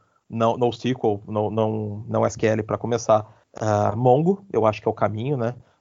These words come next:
Não vai se aventurar num Apache Cassandra, não vai entrar em, num Neo four J da vida que, tipo, não precisa. A não ser que você tenha curiosidade,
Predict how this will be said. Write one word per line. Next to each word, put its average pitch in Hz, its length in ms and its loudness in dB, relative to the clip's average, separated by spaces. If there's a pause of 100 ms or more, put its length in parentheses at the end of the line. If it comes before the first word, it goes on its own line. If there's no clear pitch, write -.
Não 107 140 -6
vai 113 260 6
se 131 140 0
aventurar 110 600 2
num 107 640 -6
Apache 117 400 0 (120)
Cassandra, 110 720 -4
não 104 140 -6
vai 110 400 2 (380)
entrar 110 320 2
em, 107 240 -2
num 110 180 -4
Neo 110 140 4
four 110 220 2
J 110 160 0
da 110 140 0
vida 113 220 -4
que, - 80 -18
tipo, 104 460 -10
não 123 180 2
precisa. 131 600 0 (440)
A 143 100 2
não 139 60 0
ser 156 80 -4
que - 60 -10
você 226 80 -4
tenha 214 120 2
curiosidade, 131 720 4